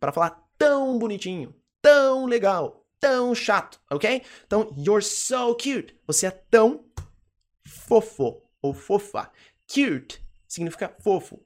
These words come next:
fofa, bonitinho, ok? Algo que é fofinho, alright? Cute também é utilizado quando você quer falar que alguém é gatinho, uma gatinha, um gatinho. "Oh, she's so cute, man."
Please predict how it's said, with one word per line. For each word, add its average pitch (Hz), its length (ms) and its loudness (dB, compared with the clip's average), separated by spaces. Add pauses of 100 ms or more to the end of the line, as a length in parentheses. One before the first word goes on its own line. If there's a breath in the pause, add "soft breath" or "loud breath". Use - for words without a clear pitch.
fofa, - 460 -2 (240 soft breath)
bonitinho, 180 760 -6 (440)
ok? 175 320 -4
Algo 175 200 -2
que 190 160 -4
é 180 60 0
fofinho, 196 640 -4 (340)
alright? 220 320 0 (420 loud breath)
Cute 285 300 0
também 254 240 0
é 247 40 0
utilizado 220 460 0
quando 220 140 -6
você - 60 -2
quer 208 100 -6
falar 202 140 -8
que 214 80 -8
alguém 202 240 -4
é 202 80 -2
gatinho, 190 640 -4
uma 127 120 -6
gatinha, 156 540 -6
um 120 40 -10
gatinho. 143 460 -6 (240 soft breath)
"Oh, 151 360 -6
she's - 220 -10
so 185 180 -6
cute, - 400 -10
man." 156 260 -4